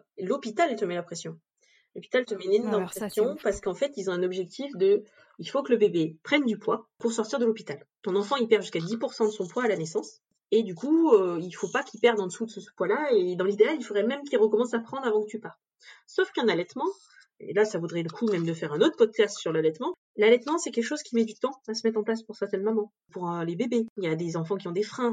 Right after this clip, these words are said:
Speaker 1: des enfants qui sont, qui ont été fatigués de l'accouchement, tu vois, enfin, et des mamans qui savent pas faire. Et moi, elles ont essayé de m'apprendre, mais si tu veux, euh, au bout de vingt-quatre heures, on me disait déjà, « Bon, on va faire, euh, il va falloir qu'on fasse du tire-lait là, parce que votre fille, elle grossit pas assez. » Mais si tu fais le tire-lait, c'est foutu,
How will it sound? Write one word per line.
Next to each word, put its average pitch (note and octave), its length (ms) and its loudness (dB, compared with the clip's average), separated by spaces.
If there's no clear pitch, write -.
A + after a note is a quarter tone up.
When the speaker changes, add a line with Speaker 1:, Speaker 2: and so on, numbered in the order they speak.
Speaker 1:
des F3+ 140 -8
enfants F3 220 -10
qui - 160 -18
sont, E3+ 480 -10
qui E3+ 140 -12
ont E3 40 -6
été E3 140 -10
fatigués A#3 480 -4
de G3+ 60 2
l'accouchement, A3 480 2
tu G#3+ 100 2
vois, G3+ 80 2
enfin, E3+ 240 -4
et G3+ 60 -6
des E3 100 4
mamans D3+ 200 0
qui - 80 -8
savent - 180 -4
pas C4 120 -2
faire. A#3 360 4
Et F#3+ 60 -6
moi, D#4 440 2
elles F#3+ 220 -2
ont G3 60 2
essayé G3+ 260 2
de G#3 60 0
m'apprendre, G#3 420 0
mais A3 80 4
si - 160 -4
tu G#3 200 0
veux, D4 340 2
euh, F3+ 400 2
au G#3 120 -2
bout G#3+ 120 0
de F#3 60 -2
vingt-quatre B3 340 -2
heures, D#4 120 0
on - 20 -4
me A#3 80 0
disait G3+ 180 0
déjà, « G#3 360 2
Bon, A#3 80 0
on B3 60 0
va A3+ 120 2
faire, A3 220 -2
euh, F#3 260 2
il A3 80 -4
va G#3+ 80 0
falloir G#3+ 220 -2
qu'on G#3 80 -6
fasse G#3 120 -2
du G3+ 120 -6
tire-lait G#3+ 280 2
là, F#3+ 120 -2
parce E3+ 180 -12
que F3+ 100 -10
votre F3 160 -8
fille, G#3 160 4
elle F#3 60 6
grossit E3 300 -12
pas - 80 -6
assez. » F3+ 240 -12
Mais G#3 60 -4
si D4+ 140 -6
tu D#4+ 100 -4
fais A#3 120 0
le G#3 60 -2
tire-lait, E3+ 380 -6
c'est - 120 -10
foutu, C4+ 300 -8